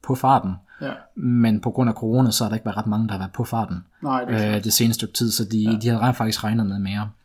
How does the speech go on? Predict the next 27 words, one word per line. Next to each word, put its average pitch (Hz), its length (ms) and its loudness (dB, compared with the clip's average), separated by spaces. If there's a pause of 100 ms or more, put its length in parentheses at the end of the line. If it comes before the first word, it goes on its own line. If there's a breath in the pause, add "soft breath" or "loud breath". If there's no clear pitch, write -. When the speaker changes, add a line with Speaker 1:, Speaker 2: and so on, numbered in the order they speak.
(720 loud breath)
Speaker 1:
Årsagen 131 420 2
til, - 200 0
at 120 180 2
jeg 110 100 -2
synes, 131 460 2
den 120 240 -2
her, 104 280 0 (140)
den 110 100 0
er 101 40 0
spændende, 101 460 -6 (460 soft breath)
det 123 40 0
er, 117 100 0
fordi 117 240 2
den 113 120 2
er 113 120 0
bygget 120 260 0
op 139 80 -2
omkring 127 380 -2
en - 80 -8
abonnementsstruktur. 104 1000 -8 (280 loud breath)
Speaker 2:
Mm. 143 160 -10
Speaker 1:
Det 117 100 -6
koster 147 240 -2
simpelthen 117 320 0
halvfjerds 123 300 -2
kroner, 123 280 -6 (340)
øh, 95 560 -4